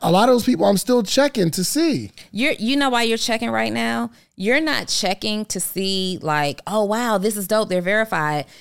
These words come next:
Speaker 2: You're checking to see, is this a person who earned the verification or is this a subscriber? That's what you're looking at. You going and looking like, "Oh, they got
Speaker 1: I'm not.
Speaker 2: a hundred and twenty-three followers."
Speaker 1: I'm not. I'm
Speaker 2: Done.
Speaker 1: looking to see if that person is someone special.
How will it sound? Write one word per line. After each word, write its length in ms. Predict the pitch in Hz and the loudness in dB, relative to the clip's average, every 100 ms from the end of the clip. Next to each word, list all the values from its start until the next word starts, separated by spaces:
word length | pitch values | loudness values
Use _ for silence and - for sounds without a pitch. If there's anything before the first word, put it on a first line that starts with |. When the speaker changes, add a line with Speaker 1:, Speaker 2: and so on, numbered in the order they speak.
| - | -16
Speaker 2:
You're 240 | - 202 302 | -4 -2 0
checking 320 | - 208 180 | -2 -2 -4
to 80 | 180 | -4
see, 400 | - 175 170 175 _ - | -2 0 0 -4 _ -6
is 140 | 160 | -2
this 160 | 160 160 | -2 -4
a 60 | |
person 320 | - 165 160 | -2 -2 -2
who 160 | 170 160 - | -4 -4 -2
earned 220 | 170 214 | 0 0
the 40 | |
verification 720 | 208 208 214 226 208 208 214 208 | 0 -2 -2 -4 -4 -2 -4 -4
or 160 | - 143 | -2 -2
is 100 | 135 | -2
this 160 | 147 | -4
a 40 | 127 | -4
subscriber? 800 | - 127 - 127 120 - - - - _ | -6 -8 -8 -6 -6 -8 -12 -14 -18 _
That's 180 | - 226 | -4 -4
what 140 | 208 - | -4 -2
you're 80 | 190 | 0
looking 300 | 151 160 143 | -2 -2 -2
at. 120 | 139 | -2
You 140 | 208 | 0
going 320 | 233 202 185 | 2 2 2
and 160 | 175 160 | 0 -2
looking 220 | 170 180 | -2 -2
like, 160 | 160 143 | -4 -2
"Oh, 140 | 143 143 | -2 0
they 140 | 156 | -2
got 220 | 151 131 | -2 -6
Speaker 1:
I'm 40 | - | -8
not. 60 | 147 | -6
Speaker 2:
a 0 | |
hundred 260 | 151 143 | -2 2
and 160 | 143 131 | 2 0
twenty-three 400 | 156 143 147 143 | -2 -4 -6 -8
followers." 520 | 147 131 127 131 135 | -6 -6 -6 -6 -4
Speaker 1:
I'm 120 | 139 | 0
not. 300 | 147 139 127 _ - | 2 2 -2 _ -6
I'm 140 | 151 160 | 0 4
Speaker 2:
Done. 60 | |
Speaker 1:
looking 300 | 180 180 175 147 | 4 4 2 2
to 120 | 151 | -2
see 240 | - 170 | -2 0
if 220 | 160 151 | 0 0
that 240 | - 143 - | -2 -2 -2
person 440 | 147 156 147 170 160 | -2 -2 0 -2 -2
is 120 | 131 | -4
someone 340 | - 143 135 127 | -2 -2 0 -2
special. 560 | - 123 104 120 113 | -4 -8 -10 -12 -20